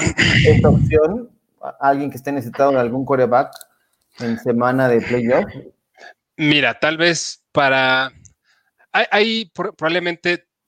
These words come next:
Speaker 2: utilizaría a Jalen Hurts sobre Matt Ryan, por decir algo. O sea, hay situaciones en las que sí te podrías ver, eh, semi-obligado a, a ir a buscar a, a quarterbacks, que yo creo que además de Jalen Hurts,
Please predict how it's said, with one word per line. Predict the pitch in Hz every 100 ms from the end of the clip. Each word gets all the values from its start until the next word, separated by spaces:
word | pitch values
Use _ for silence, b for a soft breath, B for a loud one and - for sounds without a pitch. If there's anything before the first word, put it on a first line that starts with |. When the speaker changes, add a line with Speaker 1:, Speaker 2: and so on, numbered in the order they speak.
| -
Speaker 2:
utilizaría | 151 139 127 131 139
a |
Jalen | 147 156 147 -
Hurts | 147 165 - - _
sobre | - - 120 113 113 110
Matt | 113 127 117
Ryan, | 123 120 101 _
por | 104
decir | 101 - 117
algo. | 110 101 _
O |
sea, | - 160
hay | 156
situaciones | 175 - 131 147 165 139
en | 123
las | 117
que | -
sí | 113 -
te | 147 170
podrías | 131 117 123 117
ver, | 127 123 _ _ _ _
eh, | 160 165
semi-obligado | 147 147 143 131 120 127 131 151 147
a, | 131 123
a | -
ir | 123
a | 147
buscar | 127 - - 127
a, | 120
a | 117 110
quarterbacks, | - 123 123 123 -
que | 117
yo | 110 135
creo | 143
que | 143
además | 120 117 123
de | 127
Jalen | 113 117 -
Hurts, | 123 - -